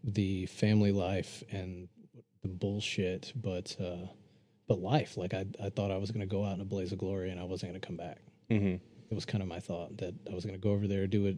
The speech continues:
Speaker 1: whatever it was that I was meant to do, and then I, I certainly didn't think I was gonna live past twenty-five at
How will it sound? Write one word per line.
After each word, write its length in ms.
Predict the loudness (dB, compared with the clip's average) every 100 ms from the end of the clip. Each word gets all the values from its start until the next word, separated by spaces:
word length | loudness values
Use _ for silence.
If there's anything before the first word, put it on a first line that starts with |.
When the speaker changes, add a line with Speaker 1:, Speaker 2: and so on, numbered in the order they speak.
| -2
Speaker 1:
whatever 420 | 2 6 8 8 6
it 100 | 4
was 260 | 2 0
that 80 | 0
I 80 | 0
was 160 | 0 0
meant 180 | 0 -2
to 80 |
do, 340 | -2 0 -2 -4
and 100 | -6
then 100 | -8
I, 760 | -10 -14 _ _ _ _ _ 2
I 20 |
certainly 380 | 8 8 8 8
didn't 160 | 6
think 160 | 6 4
I 60 |
was 120 | 2 2
gonna 140 | 0
live 160 | 0 -2
past 220 | -6 -6
twenty-five 380 | -6 -8 -12
at 80 | -14